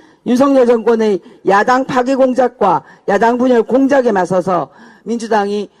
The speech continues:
단결하여 싸워야 합니다. 민주당이 단결할 때만이 무너지는 민주공화국의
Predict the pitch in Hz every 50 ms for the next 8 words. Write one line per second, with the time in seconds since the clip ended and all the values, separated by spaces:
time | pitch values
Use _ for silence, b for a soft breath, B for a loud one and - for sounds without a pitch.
0 | b b _ - 214 247 277 285 269 262 220 214 196 180 170 160 - - 233 240
1 | 233 202 180 165 147 143 143 - - 143 135 127 b b b b b b b b
2 | - 240 277 285 294 269 254 240 233 233 220 226 262 285 285 294 269 262 240 220
3 | - 214 202 196 196 196 196 190 180 147 - b b b b b - 233 294 311
4 | 294 269 - 233 226 233 233 214 170 139 - _ _ 220 262 269 247 254 240 196
5 | 208 214 220 226 233 208 202 196 214 220 226 214